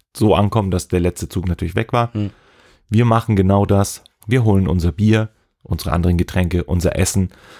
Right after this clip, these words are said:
Speaker 1: machen uns schön breit im
Speaker 2: Mhm.
Speaker 1: Bahnhof, sitzen
Speaker 2: Ja.
Speaker 1: da zehn Minuten,
Speaker 2: Mhm.
Speaker 1: kommt jemand und sagt, „Äh, Entschuldigung, müsst ihr gehen, der Bahnhof wird geschlossen.“
Speaker 2: <laughs>
Speaker 1: Ja, weil der Bahnhof in Regensburg halt nachts zu hat.
Speaker 2: Ja,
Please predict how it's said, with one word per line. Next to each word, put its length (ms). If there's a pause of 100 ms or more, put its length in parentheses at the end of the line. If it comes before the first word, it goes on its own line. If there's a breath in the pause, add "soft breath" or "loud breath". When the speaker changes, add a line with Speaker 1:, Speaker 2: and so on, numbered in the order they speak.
(100)
Speaker 1:
machen 400
uns 200
schön 480 (100)
breit 440
im 100
Speaker 2:
Mhm. 60
Speaker 1:
Bahnhof, 540
sitzen 440
Speaker 2:
Ja. 60
Speaker 1:
da 240 (100)
zehn 260
Minuten, 460
Speaker 2:
Mhm. 240 (100)
Speaker 1:
kommt 240
jemand 260
und 80
sagt, 240 (540 loud breath)
„Äh, 100
Entschuldigung, 320
müsst 140
ihr 60
gehen, 180
der 80
Bahnhof 300
wird 140
geschlossen.“ 360
Speaker 2:
<laughs> 1300 (1600 loud breath)
Speaker 1:
Ja, 120
weil 100
der 80
Bahnhof 260
in 80
Regensburg 400
halt 120
nachts 280
zu 260
hat. 80
Speaker 2:
Ja, 180